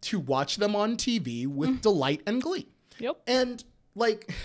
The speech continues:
Speaker 1: <laughs> they, they also did a good job of, like, having, you know, talking to, or, or, or having recordings of, um, uh, supporters who
Speaker 2: Were
Speaker 1: went
Speaker 2: clearly just going with what he said.
Speaker 1: clearly going with what he said when, when he,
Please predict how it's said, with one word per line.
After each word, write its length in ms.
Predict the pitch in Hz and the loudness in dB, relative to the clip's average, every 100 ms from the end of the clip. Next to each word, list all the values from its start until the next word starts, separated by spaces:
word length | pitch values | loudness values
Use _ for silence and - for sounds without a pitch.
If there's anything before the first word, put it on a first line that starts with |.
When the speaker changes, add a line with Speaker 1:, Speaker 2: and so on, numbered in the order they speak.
| 151 | -4
Speaker 1:
<laughs> 240 | - 151 | -4 -6
they, 220 | 160 220 220 | 2 2 2
they 200 | 175 196 | 2 2
also 300 | 196 233 285 | 2 0 0
did 140 | 254 | -2
a 40 | 226 | -4
good 100 | 214 | 0
job 220 | 202 185 | 2 2
of, 100 | 175 | 2
like, 220 | 180 165 - - - | 0 -2 -6 -20 -6
having, 580 | - 196 180 175 160 143 - | 2 2 4 2 0 -4 -4
you 120 | 170 | -2
know, 140 | 123 | -2
talking 460 | 120 - 196 214 202 | -2 2 2 2 -4
to, 480 | - 196 175 165 147 | -4 -2 -2 -2 -6
or, 120 | 131 139 | -10 -8
or, 380 | 147 147 190 185 | -6 0 2 2
or 40 | |
having 280 | 160 202 202 | 4 4 4
recordings 540 | 185 175 165 165 160 - - | 0 0 0 0 -2 -4 0
of, 540 | 139 135 131 135 - - - - - | 2 4 4 0 -8 -20 -20 -16 -4
um, 640 | 139 127 123 117 117 117 - _ 120 | -2 0 -2 -6 -8 -10 -14 _ -10
uh, 320 | 117 113 107 - - | -8 -10 -12 -16 -6
supporters 920 | - 180 208 403 196 139 220 - - _ _ _ _ - | 0 4 4 4 2 0 -2 -6 -12 _ _ _ _ -8
who 520 | 214 214 202 196 196 - - _ _ _ - | -4 -2 -2 -6 -10 -18 -20 _ _ _ -8
Speaker 2:
Were 140 | 247 220 | -2 0
Speaker 1:
went 60 | |
Speaker 2:
clearly 560 | 139 185 226 220 214 214 | 6 6 6 2 2 0
just 260 | 208 202 - | -2 -6 -2
going 420 | 202 202 196 196 | 0 0 -2 -6
with 200 | 202 196 | -8 -6
what 200 | 175 180 | -6 -6
he 140 | 208 | -10
said. 180 | 226 370 | -6 -2
Speaker 1:
clearly 360 | 175 175 247 285 | 2 4 4 4
going 300 | 262 277 285 | 6 6 6
with 120 | 294 | 0
what 140 | 285 | 0
he 80 | 294 | 0
said 380 | - 208 196 202 175 | 2 2 2 0 2
when, 320 | 185 180 147 | 4 4 4
when 300 | 165 180 202 | 6 6 2
he, 220 | 185 233 | -2 -2